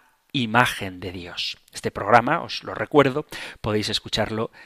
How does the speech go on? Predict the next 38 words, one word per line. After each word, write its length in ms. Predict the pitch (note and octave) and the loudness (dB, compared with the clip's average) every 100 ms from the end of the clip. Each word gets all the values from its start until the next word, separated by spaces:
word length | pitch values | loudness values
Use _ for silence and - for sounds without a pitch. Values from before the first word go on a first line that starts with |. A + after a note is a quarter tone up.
| _ - | _ -4
de 160 | A2 | 0
lunes 260 | C3+ C#3+ B2 | 2 4 2
a 80 | A#2+ | 2
viernes 420 | A#2 A#2 B2+ - | 0 -2 -6 -8
de 100 | G2+ | -2
cuatro 300 | A#2+ B2 G#2+ | 0 0 -2
a 60 | |
cinco 260 | - A2 G#2+ | -8 -8 -4
de 80 | G2+ | -2
la 120 | A2 | 0
tarde, 400 | D3+ D#3 D3+ D#3+ - - - | 0 0 -4 -4 -10 -18 -12
si 140 | - | -8
estáis 280 | - A2 A2+ | -4 -4 -4
en 80 | G#2+ | -2
Canarias, 540 | A2 G#2+ A#2 B2+ - _ - | 0 2 0 0 -2 _ -8
de 200 | A2 G#2 | -4 -2
tres 340 | G#2+ G#2+ - - - | -2 -2 -2 -2 -2
a 80 | G#2+ | -2
cuatro. 400 | G2 - - - _ _ | -4 -14 -16 -18 _ _
Que 140 | - C3 | 8 10
el 80 | |
hombre 400 | E3 E3+ D3+ D#3 - - | 8 4 0 0 -4 -6
es 200 | - - | -4 -2
creado 560 | A#2+ A#2 A#2+ B2 - _ | 6 10 10 8 -2 _
a 120 | A2 | 4
imagen 440 | G2+ G#2 A2+ B2 A#2+ | 6 4 2 0 0
de 120 | C3+ | 2
Dios, 360 | C3 C3+ - - - - - - - | 2 2 0 -6 -14 -16 -18 -20 -6
lo 220 | G#2 G#2 | 0 4
dice 640 | C3+ D3 - B2+ D3 - _ _ - | 6 4 4 4 4 0 _ _ -4
el 180 | G2+ F#2+ | -4 -2
primer 460 | - G2 A2+ G#2 | -4 0 2 2
libro 360 | G2+ B2 A2 G2+ | 2 2 2 0
de 100 | F#2+ | 0
la 100 | G2 | 0
Biblia, 500 | F3+ D#3+ D#3 D#3 - - | 0 0 2 2 0 -4
el 160 | G2 | 0
Génesis, 720 | - D#3 D#3+ C#3+ - D3+ - | 2 4 4 2 -2 -4 -6